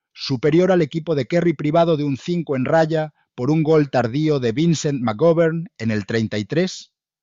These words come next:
La memoria sirve a ciertos jugadores mejor que a otros. Las personas de mediana edad que se sentaron a elegir el equipo del siglo en mil novecientos ochenta y cuatro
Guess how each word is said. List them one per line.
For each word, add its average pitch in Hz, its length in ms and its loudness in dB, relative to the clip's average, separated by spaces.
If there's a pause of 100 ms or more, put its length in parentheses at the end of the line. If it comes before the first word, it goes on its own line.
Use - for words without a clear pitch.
(960)
La 120 160 0
memoria 131 500 2
sirve 151 380 0
a 120 60 2
ciertos 170 420 -4
jugadores 147 560 -2
mejor 117 340 -4
que 117 100 -6
a 104 60 0
otros. - 480 -10 (500)
Las 113 200 0
personas 175 440 0
de 165 100 0
mediana 160 360 2
edad 131 260 0
que 113 120 -8
se 113 100 -8
sentaron 151 460 -2
a 139 80 2
elegir 120 380 -2
el 107 100 0
equipo 151 340 -4
del 110 160 -2
siglo 98 460 -8 (280)
en 123 220 0
mil 170 220 4
novecientos 127 560 -2
ochenta 107 400 -6
y 95 60 -8
cuatro 90 480 -4